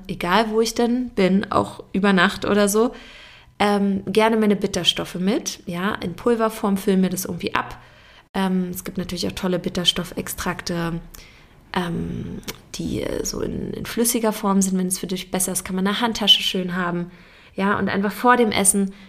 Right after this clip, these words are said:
ein paar Tropfen nehmen. Habe ich auch ein tolles Produkt hier von Startkraft, äh, was ich dir hier auch gerne verlinke, was jetzt auch ohne Alkohol komplett auskommt,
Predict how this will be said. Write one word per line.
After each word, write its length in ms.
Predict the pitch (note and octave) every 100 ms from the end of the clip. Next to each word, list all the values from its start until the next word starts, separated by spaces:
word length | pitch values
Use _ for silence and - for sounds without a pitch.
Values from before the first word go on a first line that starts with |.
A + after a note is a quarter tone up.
| _
ein 60 | G3
paar 200 | - G#3
Tropfen 400 | - F#3+ - F#3+
nehmen. 400 | F3 F3 B3 F#3+
Habe 100 | F#3
ich 120 | -
auch 80 | F#3
ein 100 | F#3+
tolles 380 | - F#3 F#3+ -
Produkt 360 | F#3 F#3+ F#3+
hier 120 | -
von 160 | - E3+
Startkraft, 840 | - F3+ F3 F#3 - E3 G3+ - - - - - -
äh, 80 | F3 F3+ E3+
was 120 | E3
ich 40 | -
dir 100 | E3
hier 200 | E3+ -
auch 100 | -
gerne 240 | F#3 G3+
verlinke, 580 | F#3+ F#3+ F3+ F#3 F#3 -
was 180 | A#3+ F#3+
jetzt 240 | F3+ -
auch 240 | - G3 -
ohne 280 | C#4+ D4+ -
Alkohol 440 | A3 A3 G3+ F#3+
komplett 440 | F#3+ G3 G3 F#3+
auskommt, 500 | - G3+ - A3 G#3+